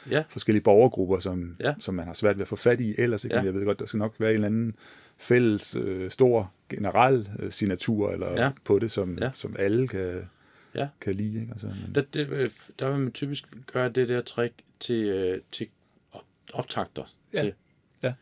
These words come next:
Speaker 1: Og det, det vil være super god idé at få fat i alle dem, som ellers ikke stemmer, og, og give dem et, et, øh, en stemme.
Speaker 2: Ja.
Speaker 1: Og, og der kan man jo gøre det med, i, i og med, at der ikke kommer et program lige bagefter, så kan man gøre det med,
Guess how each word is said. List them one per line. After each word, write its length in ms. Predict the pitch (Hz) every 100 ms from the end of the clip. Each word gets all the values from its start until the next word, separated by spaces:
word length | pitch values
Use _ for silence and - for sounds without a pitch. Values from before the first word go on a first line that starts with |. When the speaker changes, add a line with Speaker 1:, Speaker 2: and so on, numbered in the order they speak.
| _ _
Speaker 1:
Og 100 | 117
det, 240 | 110 107
det 80 | -
vil 100 | 98
være 100 | 101
super 320 | - 160 135
god 260 | 110 107 104
idé 280 | 101 104 107
at 140 | 92
få 160 | - 113
fat 300 | - 113 113
i 100 | 78
alle 220 | 87 113
dem, 220 | 113 104 101 _ _ _ _ _ _ -
som 380 | - 101 95 - _
ellers 500 | 110 107 107 - - -
ikke 120 | 110
stemmer, 300 | - 98 95 - _ _ _ _ -
og, 260 | 107 104 -
og 100 | 104
give 160 | - 120
dem 360 | 110 113 113 - -
et, 220 | 110 -
et, 220 | 104 95
øh, 340 | 101 80 80 71 - _ _ _ _ _ _
en 100 | -
stemme. 320 | 104 107 104 110 _ _
Speaker 2:
Ja. 120 | 151 143 _ _
Speaker 1:
Og, 200 | 113 107
og 160 | 104 95
der 100 | 127
kan 160 | 151
man 100 | 139
jo 60 | 107
gøre 220 | 104 95 92
det 120 | 85
med, 220 | 85 78 - _ _ 135
i, 220 | 131 120 -
i 100 | 131
og 60 |
med, 100 | 117
at 60 | 110
der 80 | 104
ikke 100 | 117
kommer 220 | 120 113
et 80 | 104
program 380 | 113 - 95
lige 160 | 110 110
bagefter, 380 | 110 107 113 -
så 160 | -
kan 160 | 135 131
man 120 | 110
gøre 160 | 92 87
det 80 |
med, 100 | 92